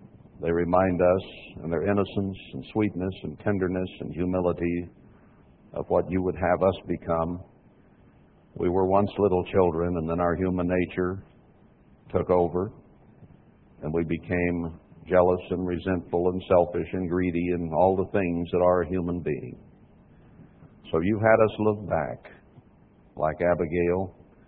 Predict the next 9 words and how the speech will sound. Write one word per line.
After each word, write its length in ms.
to 80
a 120
time 440
of 180
just 400
total 280
innocence, 540
which 180
is 80